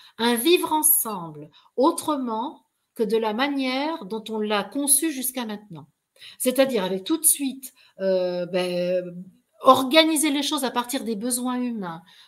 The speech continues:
tout de suite organiser les choses pour, euh, euh, comment dire, s'éviter de prendre notre responsabilité.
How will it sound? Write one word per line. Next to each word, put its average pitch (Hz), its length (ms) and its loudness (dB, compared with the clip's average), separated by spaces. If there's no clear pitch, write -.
tout 330 160 0
de - 60 -8
suite - 360 -2
organiser 277 600 4
les 269 120 -2
choses 294 500 -4
pour, 269 500 -4
euh, 196 580 0
euh, 190 100 -8
comment 240 240 -4
dire, 214 400 -4
s'éviter 320 800 2
de 254 100 -4
prendre 254 440 -6
notre 214 280 -6
responsabilité. 208 880 -6